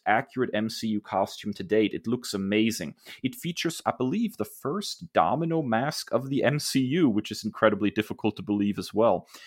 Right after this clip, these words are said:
It's really everything I'm, I hoped for in this particular costume. So I am psyched beyond compare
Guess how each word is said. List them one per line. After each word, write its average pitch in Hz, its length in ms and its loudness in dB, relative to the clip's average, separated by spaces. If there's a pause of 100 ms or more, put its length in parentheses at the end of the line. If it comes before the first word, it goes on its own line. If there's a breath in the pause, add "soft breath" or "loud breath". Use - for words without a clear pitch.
(240 soft breath)
It's 170 200 0
really 190 360 2
everything 135 400 2
I'm, 120 200 2 (100)
I 104 140 8
hoped 185 320 2
for 87 340 0
in 110 240 -2
this 117 200 -2
particular 107 500 -2
costume. - 640 -6 (200 soft breath)
So - 300 0
I 160 180 -2
am 120 160 -4
psyched - 800 -4 (460)
beyond 113 500 2
compare 117 640 0